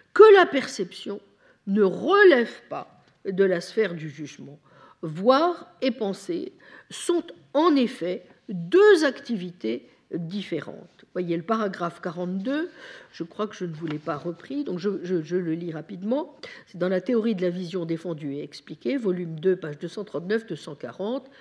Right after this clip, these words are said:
Percevoir est une chose, juger en est une autre. Je ne l'ai pas mis, je crois. Bon. Et de même,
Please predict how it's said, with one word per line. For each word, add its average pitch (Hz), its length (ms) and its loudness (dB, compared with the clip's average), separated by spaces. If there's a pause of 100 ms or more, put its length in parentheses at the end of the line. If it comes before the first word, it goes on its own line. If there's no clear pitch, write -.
(320)
Percevoir 233 720 0
est 165 180 -8
une 170 140 -14
chose, 277 520 -6 (360)
juger 220 600 -2 (360)
en 214 160 0
est 220 220 0
une 180 140 -8
autre. - 460 -12 (180)
Je - 180 -20
ne 180 40 -12
l'ai 170 80 -12
pas 170 140 -12
mis, 180 180 -16
je - 100 -20
crois. - 320 -20
Bon. 175 160 -14 (920)
Et 254 120 2
de 226 140 2
même, 277 320 0